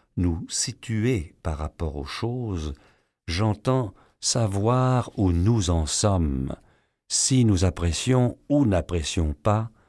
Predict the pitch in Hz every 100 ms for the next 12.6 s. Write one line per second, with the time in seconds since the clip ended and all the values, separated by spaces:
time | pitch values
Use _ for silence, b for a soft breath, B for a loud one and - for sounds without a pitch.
0 | b b b - - - 147 - 101 -
1 | 90 87 85 90 80 92 90 - - 156
2 | 156 - 80 85 85 82 110 104 - 82
3 | 82 - - - - 80 80 82 85 90
4 | 98 95 98 92 B B B - 85 78
5 | 87 73 76 98 85 98 101 90 90 90
6 | 95 92 92 80 - b b b b -
7 | 107 90 80 85 82 71 - 113 - 107
8 | 98 92 95 92 92 _ - 101 - 87
9 | 80 67 65 67 69 76 b b b b
10 | b - 90 - 85 80 - 98 85 85
11 | - - 87 82 80 76 - - - -
12 | 62 64 60 64 _